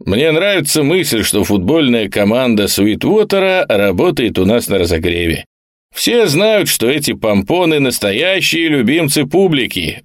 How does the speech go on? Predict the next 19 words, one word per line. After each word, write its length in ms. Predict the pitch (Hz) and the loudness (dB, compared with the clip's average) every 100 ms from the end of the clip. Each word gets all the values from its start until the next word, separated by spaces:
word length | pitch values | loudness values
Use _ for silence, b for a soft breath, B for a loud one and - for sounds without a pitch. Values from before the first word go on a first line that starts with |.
| - | -2
Он 160 | 190 | -2
шлепает 540 | 151 123 165 143 113 98 | 0 0 0 0 -2 -2
себя 400 | - 92 131 117 | -2 0 0 -2
по 200 | 95 95 | 0 0
обеим 440 | 90 98 104 101 | 0 0 2 2
ягодицам, 760 | 104 113 92 90 90 87 90 - _ _ | 2 2 -2 -2 -2 -2 -4 -4 _ _
чтобы 220 | - 104 | -6 0
ни 80 | 101 | 2
у 100 | 110 | 2
кого 220 | 98 92 | 2 0
не 80 | 87 | 2
оставалось 460 | 87 - 110 143 170 | 0 0 0 0 0
вопросов, 580 | 220 208 277 247 254 - | 0 0 0 0 0 -2
про 200 | 254 254 | -2 -2
какие 500 | 269 254 196 180 202 | -2 -4 -2 -2 -2
именно 520 | - 135 127 139 151 | -2 0 2 2 0
помпоны 640 | 147 165 147 92 92 98 104 | 0 -2 0 0 2 0 0
он 200 | 98 90 | 0 0
говорит. 340 | 98 110 - | 2 0 -2